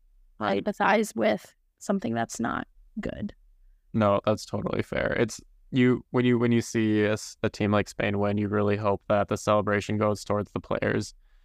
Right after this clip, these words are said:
Speaker 1: and not their piece of crap coach who has just done nothing but drag this team through the wa-, through the mud. Like, he clearly shows no respect for this team,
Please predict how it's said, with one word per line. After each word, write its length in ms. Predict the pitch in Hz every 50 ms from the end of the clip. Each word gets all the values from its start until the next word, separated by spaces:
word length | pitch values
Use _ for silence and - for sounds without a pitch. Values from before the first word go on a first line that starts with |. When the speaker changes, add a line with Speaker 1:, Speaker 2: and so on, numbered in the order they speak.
| _ - _ _ -
Speaker 1:
and 180 | 113 104 101
not 280 | 101 98 101 98 - _
their 340 | - 104 - - - - - -
piece 200 | - 104 101 -
of 80 | -
crap 240 | - - - - - -
coach 400 | - - - - - - - -
who 100 | - - -
has 100 | - -
just 200 | - 113 113 -
done 160 | - 110 107
nothing 340 | 107 110 113 - - 127 120
but 320 | 113 - 127 - - - -
drag 280 | - - - 113 113 110
this 180 | 110 113 -
team 200 | - - 113 117
through 140 | - - -
the 120 | - - - - -
wa-, 140 | - - - - - - _ _
through 120 | - 120 113
the 80 | 107
mud. 320 | 107 104 104 101 104 113 117 - _ _ _ _ _ _
Like, 200 | - 123 127 123
he 100 | - 156
clearly 360 | - - 185 185 180 165 160
shows 300 | 147 - - 139 127 117
no 420 | 120 117 113 110 110 107 107 107 - _ _ _
respect 440 | - 120 117 - - - 101 - -
for 100 | - - 107
this 200 | 107 107 - -
team, 400 | - 107 104 104 104 104 107